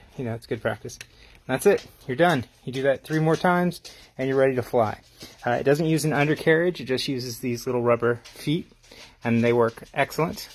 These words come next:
And you've got your little camera right under there,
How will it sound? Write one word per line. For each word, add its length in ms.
And 400
you've 120
got 120
your 100
little 160
camera 480
right 180
under 220
there, 300